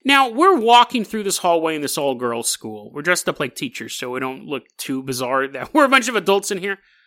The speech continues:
We're walking down the hallway, and we s-, every so often we hear, "Ooh, the, the place is full of ghosts." It's like they predicted. Here's my question to you guys.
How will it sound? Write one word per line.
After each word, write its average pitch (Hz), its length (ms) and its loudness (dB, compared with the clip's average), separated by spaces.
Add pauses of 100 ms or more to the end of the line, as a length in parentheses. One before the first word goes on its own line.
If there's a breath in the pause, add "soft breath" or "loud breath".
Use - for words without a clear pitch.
(100)
We're 208 100 2
walking 277 220 6
down 285 140 4
the 233 60 0
hallway, 180 540 4
and 180 440 0
we 185 80 -4
s-, - 180 -2
every 240 380 4
so 220 240 2
often 208 260 2
we 160 80 -2
hear, 165 140 4
"Ooh, 269 960 2
the, 240 140 6
the 208 100 0
place 277 320 2
is 214 140 -2
full 190 420 0
of 139 160 -4
ghosts." - 500 -14
It's - 120 -14
like 170 180 -6
they 170 80 -6
predicted. 143 440 -8
Here's 403 220 2
my 254 200 2
question 165 460 -4
to - 120 -14
you 170 180 -12
guys. - 460 -18